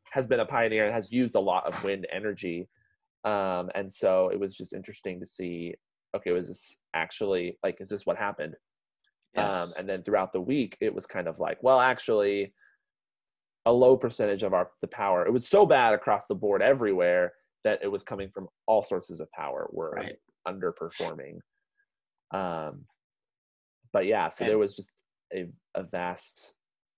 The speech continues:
Speaker 2: Yes.
Speaker 1: as soon as it started happening, everyone was talking about all these different
Speaker 2: Right. Yep.
Speaker 1: solutions.
Speaker 2: So, They're all
Speaker 1: yeah,
Speaker 2: when one of these national disasters hit, everyone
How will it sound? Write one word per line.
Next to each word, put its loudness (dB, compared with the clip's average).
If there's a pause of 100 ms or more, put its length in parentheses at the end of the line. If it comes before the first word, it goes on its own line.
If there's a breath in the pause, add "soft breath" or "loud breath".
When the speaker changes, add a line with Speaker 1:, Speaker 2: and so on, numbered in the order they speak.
Speaker 2:
Yes. 2
Speaker 1:
as -2
soon 0
as 2
it 0
started 4
happening, -2
everyone -2
was -8
talking -6
about -4 (280)
all 2
these -8
different -8
Speaker 2:
Right. 2
Yep. -20 (520)
Speaker 1:
solutions. -4
Speaker 2:
So, 0 (120)
They're 4
all 0
Speaker 1:
yeah, 8
Speaker 2:
when 6
one 4
of 4
these 6
national 2
disasters 0
hit, 2
everyone 4